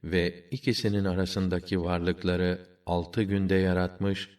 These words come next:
sonra da arşına kurulmuş, mutlak hükümrandır. Sizin ondan başka ne haminiz, ne şefaatçiniz vardır. Hala gereğince düşünmez misiniz?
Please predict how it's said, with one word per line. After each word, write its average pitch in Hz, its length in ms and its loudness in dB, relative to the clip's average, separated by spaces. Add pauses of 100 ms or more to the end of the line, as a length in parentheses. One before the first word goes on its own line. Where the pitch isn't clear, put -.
(160)
sonra 92 520 0
da 87 180 2
arşına 90 520 -2
kurulmuş, 90 800 -2 (160)
mutlak 95 580 -4
hükümrandır. 78 880 -4 (240)
Sizin 98 580 0 (340)
ondan 98 560 0
başka 92 400 0
ne 90 220 0
haminiz, 90 1000 0 (240)
ne 101 180 -2
şefaatçiniz 82 1000 -4
vardır. 69 460 -4 (300)
Hala 117 460 2
gereğince 92 680 2
düşünmez 85 560 -2
misiniz? 78 580 -6